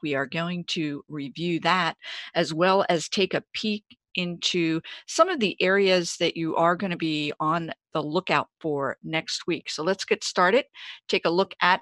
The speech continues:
our agenda today. First of all, we are gonna s-, do, as I mentioned, a real drill down view of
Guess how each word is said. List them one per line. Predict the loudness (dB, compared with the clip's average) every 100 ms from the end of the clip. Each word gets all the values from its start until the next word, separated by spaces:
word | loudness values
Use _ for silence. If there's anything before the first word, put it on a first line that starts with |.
| 4
our | 4 4 2
agenda | -2 -2 0 0 -2
today. | -2 -4 2 4 4 2 -4 -18 -2
First | 4 4 4
of | 6
all, | 8 8
we | 6
are | 6 4
gonna | 2
s-, | -2 -6 -6
do, | 0 2
as | 2 2
I | 2
mentioned, | 0 -2 -2 -4 -4 -4
a | -4
real | -6 -4 2 4 4 -2 _ _ _
drill | -6 -2 0 2
down | 2 0 -2 -10
view | -6 0 0 0 -2 -10 -6 4
of | 6 6